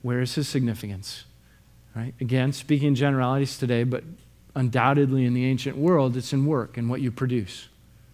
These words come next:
right? In the labors that you engage in and how much you can provide for your family, right? In some ways, some things haven't changed that much.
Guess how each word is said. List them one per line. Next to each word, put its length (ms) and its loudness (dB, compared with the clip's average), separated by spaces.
right? 100 -8
In 100 -4
the 80 -2
labors 440 2
that 100 0
you 180 -2
engage 440 0
in 80 -8
and 80 -4
how 180 2
much 360 0
you 80 2
can 160 -2
provide 360 0
for 120 -6
your 140 -2
family, 440 -6
right? 100 -10
In 80 -12
some 220 -4
ways, 180 -2
some 180 -4
things 240 -8
haven't 180 -6
changed 340 -4
that 160 -6
much. 340 -16